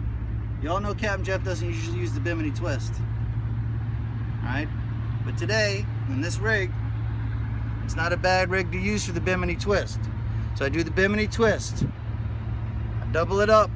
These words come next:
I do the Albright, I come all the way down to the leader,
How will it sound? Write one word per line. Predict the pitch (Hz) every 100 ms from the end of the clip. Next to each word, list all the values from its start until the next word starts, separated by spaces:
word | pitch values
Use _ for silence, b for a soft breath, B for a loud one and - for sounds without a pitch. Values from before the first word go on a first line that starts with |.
| - - - - - -
I | 123
do | 165
the | 175 196
Albright, | 220 220 202 175 147 - - - - - - - - - -
I | 113
come | 165 175
all | 185 208
the | 208
way | 208
down | 208 214 214
to | 214
the | 208
leader, | 214 240 220 202